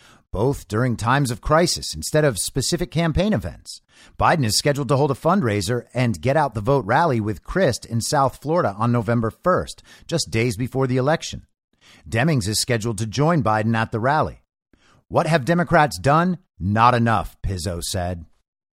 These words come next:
They then move into a long discussion about the Ron DeSantis factor, which I will mostly skip,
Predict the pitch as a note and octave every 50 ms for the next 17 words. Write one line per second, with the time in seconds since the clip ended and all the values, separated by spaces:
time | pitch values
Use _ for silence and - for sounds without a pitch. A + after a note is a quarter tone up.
0 | _ _ _ _ - C3+ C3+ B2 A#2+ C#3 D3 C#3+ C3 C3 C#3 D3 D3+ D3 C3 G#2+
1 | C3+ C3+ B2+ - - C3+ B2+ A#2+ B2 B2+ C3+ C#3 C3+ A#2+ A2+ A2 - - - C#3
2 | C#3 - - B2+ A#2+ A2+ A#2 A#2+ A#2 A2+ - - _ _ _ - - G#2 G2+ B2
3 | C3+ C#3+ C#3 B2+ A2 A#2 G#2 - - D3+ D#3+ D#3+ - - - - - A#2 G#2+ G#2+
4 | - - B2+ A2+ A#2 - - A#2+ A#2 G#2+ G#2 G#2 G2 G2 A2+ E3 G#3 - - -
5 | G#2+ G2+ - - - G2+ G2 F#2+ _